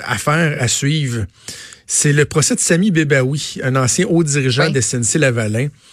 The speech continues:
Speaker 1: C'est épouvantable ce qu'on apprend. Tu sais, euh, ce matin, je regardais, euh, la presse, Le Devoir, Journal de Québec. T'as l'impression qu'il y a trois procès différents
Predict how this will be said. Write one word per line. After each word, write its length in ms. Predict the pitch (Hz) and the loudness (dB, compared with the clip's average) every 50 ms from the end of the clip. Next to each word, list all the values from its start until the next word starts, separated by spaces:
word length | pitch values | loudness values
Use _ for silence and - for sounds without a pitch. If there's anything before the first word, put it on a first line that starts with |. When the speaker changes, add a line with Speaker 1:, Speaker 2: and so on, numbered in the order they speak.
| - - - - - _ | -18 -18 -18 -20 -18 _
Speaker 1:
C'est 120 | - - | -2 -2
épouvantable 580 | 190 - - 285 208 147 113 - 123 123 113 98 | -2 -2 0 0 0 0 0 0 -2 -2 -2 -4
ce 60 | - | -6
qu'on 100 | - 113 | -4 -2
apprend. 240 | 120 117 113 - 170 | -2 0 2 0 0
Tu 140 | 143 - 226 | 2 0 -2
sais, 40 | - - - - - - | -2 -4 -12 -16 -12 -10
euh, 80 | 180 180 - | -10 -6 -4
ce 160 | - - 156 | -4 -2 0
matin, 240 | 156 156 143 - 247 | 0 0 2 2 0
je 80 | 220 147 | 2 2
regardais, 540 | 151 156 147 147 139 131 139 165 185 175 151 | 2 2 2 2 0 0 0 0 2 2 2
euh, 20 | |
la 180 | 147 139 135 127 | 2 0 -2 -2
presse, 400 | - - 147 151 165 156 - - | -2 0 0 2 2 0 2 0
Le 80 | 143 | 0
Devoir, 400 | 135 139 131 117 131 143 156 160 | 2 2 0 2 2 2 2 2
Journal 260 | 147 135 135 135 147 156 | 2 2 0 0 2 2
de 60 | 143 | 0
Québec. 300 | - - 127 139 196 - | 0 0 0 0 0 2
T'as 120 | - 170 147 | 2 0 2
l'impression 440 | 151 151 - 160 151 - 220 254 | 2 0 0 0 0 2 0 -2
qu'il 160 | 220 - - 170 | -2 0 -2 -2
y 20 | |
a 40 | 135 | -2
trois 340 | - - 143 170 233 233 - | -2 -4 0 0 0 0 0
procès 320 | - 165 143 - - 220 | -2 -4 -2 0 0 0
différents 480 | 208 156 - - 156 139 131 147 180 | 0 0 -2 0 0 0 0 0 -2